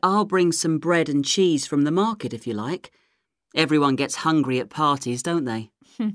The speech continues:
Speaker 2: Thanks, Simon. But you don't need to bring bread because Anita's bringing that. She wanted to bring ice cream,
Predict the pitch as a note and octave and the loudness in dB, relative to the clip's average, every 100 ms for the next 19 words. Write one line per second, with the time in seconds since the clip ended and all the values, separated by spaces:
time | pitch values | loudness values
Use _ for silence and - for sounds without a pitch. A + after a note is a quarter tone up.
0 | - - - - A3+ G#3+ G3+ - F3+ E3+ | -8 -20 -18 -2 0 0 -4 -4 -4 -4
1 | E3+ F3 - _ _ _ _ C4 A3+ D4 | -10 -12 -16 _ _ _ _ -10 -2 0
2 | C#4 F4+ E4 D#4 C4+ B3 B3 A#3+ G#3+ G#3 | 2 0 0 -4 -4 -2 0 2 0 2
3 | C#4+ G3 E3+ - _ _ B3 C4 C4 C4+ | 2 2 -2 -10 _ _ -4 -2 0 2
4 | D4 A#4 - G#3 F#3 G3 F3+ F3 E3+ D#3+ | 0 -2 -4 -4 -4 -6 -6 -8 -8 -4
5 | A3+ - - _ _ _ _ _ _ _ | -4 -6 -12 _ _ _ _ _ _ _
6 | - B3+ G#3+ A#3 A3+ G3+ F3+ F#3+ F#3+ F#3 | -6 -2 0 0 -2 -6 -4 -2 0 0
7 | F#3+ - A#3 A3 G3+ F3+ | 0 -4 -2 0 0 -2